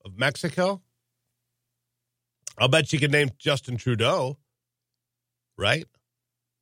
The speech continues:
I mean, even she could say amlo. I don't know his whole name, but he goes by amlo. If she could have said that, it would have gotten her out of it. But that didn't happen either. Feel sorry for Senator Klobuchar. Um,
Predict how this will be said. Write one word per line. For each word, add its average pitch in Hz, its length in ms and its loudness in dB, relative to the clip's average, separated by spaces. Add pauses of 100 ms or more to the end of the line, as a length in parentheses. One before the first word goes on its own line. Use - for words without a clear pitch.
(120)
I - 40 -2
mean, 180 180 4
even 240 180 0
she 170 160 -4
could 160 100 0
say 160 260 0
amlo. 156 380 0
I 95 100 -2
don't 139 140 -2
know 139 160 0
his 120 120 -4
whole 143 240 0
name, 143 260 -2
but 120 120 -6 (1040)
he 127 120 -2
goes 139 200 2
by 127 160 2
amlo. 139 340 0
If 104 80 -6
she 165 120 -4
could 151 120 -2
have 147 100 -2
said 151 220 -4
that, 196 240 0
it 190 40 -4
would 147 120 -2
have 98 60 -6
gotten 87 200 -6
her 85 80 -14
out 73 160 -12
of 62 80 -20
it. - 100 -20 (1900)
But 143 180 0
that 196 180 4
didn't 180 240 0
happen 165 360 2
either. 117 360 -4 (640)
Feel 110 100 0
sorry 104 280 0
for 104 240 -2 (320)
Senator 95 340 -2
Klobuchar. 69 640 -4 (840)
Um, 95 640 2